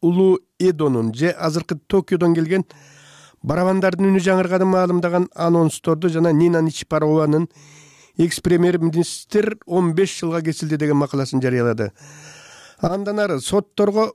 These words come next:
улуу урматтуу деп кайрылыш керек деген макала жарык көрдү.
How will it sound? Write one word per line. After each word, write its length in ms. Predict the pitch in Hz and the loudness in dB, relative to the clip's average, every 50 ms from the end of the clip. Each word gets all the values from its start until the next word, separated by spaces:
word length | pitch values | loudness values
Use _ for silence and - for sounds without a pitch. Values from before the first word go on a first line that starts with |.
| _ - | _ -2
улуу 380 | 214 208 196 214 220 220 220 | 0 2 4 4 4 4 4
урматтуу 520 | 220 220 214 214 220 214 _ - 254 247 247 | 2 2 2 2 0 -2 _ -4 -2 0 0
деп 160 | 240 208 - | 0 -2 -2
кайрылыш 400 | - 208 202 180 185 170 - - | 0 -2 0 0 -2 -4 -4 -2
керек 220 | 202 190 175 160 | -2 -2 -2 -2
деген 200 | - 180 175 170 | -4 -4 -2 0
макала 280 | 170 165 - 151 151 151 | -2 -2 -2 -2 -2 -2
жарык 240 | 139 139 127 120 - | -2 -2 -4 -4 -6
көрдү. 320 | - 123 113 120 107 98 | -6 -6 -4 -4 -6 -6